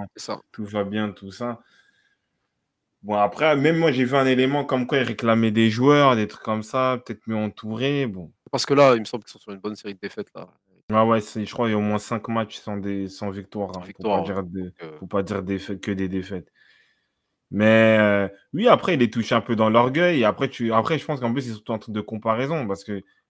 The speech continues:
Speaker 2: même si ce sont pas les premiers, mais quand tu vois l'équipe, par exemple, de, de, de Ronaldo, tu vois, t'as Mané, t'as
Speaker 1: Ouais, ouais.
Speaker 2: Brozovic, t'as truc, tout ça. Euh,
Speaker 1: Ouais, ils
Speaker 2: bon,
Speaker 1: sont un peu
Speaker 2: Neymar s'est
Speaker 1: décrochés, là.
Speaker 2: blessé.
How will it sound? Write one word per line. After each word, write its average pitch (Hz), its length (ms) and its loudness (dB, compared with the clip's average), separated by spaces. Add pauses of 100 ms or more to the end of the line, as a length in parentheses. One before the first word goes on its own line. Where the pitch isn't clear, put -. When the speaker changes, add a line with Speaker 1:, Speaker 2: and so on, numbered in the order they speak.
(120)
Speaker 2:
même 110 180 0
si 131 100 -10
ce 120 100 -6
sont 113 220 -4
pas 113 160 0
les 107 140 0
premiers, 139 580 -2 (240)
mais 90 80 -18
quand 123 140 -4
tu 117 120 -12
vois 110 140 0
l'équipe, 110 320 -2
par 104 120 0
exemple, 104 200 -2
de, 95 240 -4
de, 90 220 -10
de 90 160 -10
Ronaldo, 92 580 -4
tu 143 100 -16
vois, 98 120 -6
t'as 87 160 -12
Mané, 117 580 -2
t'as 95 80 -8
Speaker 1:
Ouais, 87 60 -8
ouais. 82 60 -18
Speaker 2:
Brozovic, 123 840 0
t'as 90 140 -10
truc, 123 440 -4
tout - 120 -20
ça. 127 280 -6 (560)
Euh, 95 40 -10
Speaker 1:
Ouais, 98 80 -2
ils 98 40 -4
Speaker 2:
bon, 98 120 -4
Speaker 1:
sont 107 60 0
un 104 40 0
peu 107 80 2
Speaker 2:
Neymar 110 220 2
s'est 120 80 0
Speaker 1:
décrochés, 104 280 2
là. 104 120 2
Speaker 2:
blessé. 127 280 -2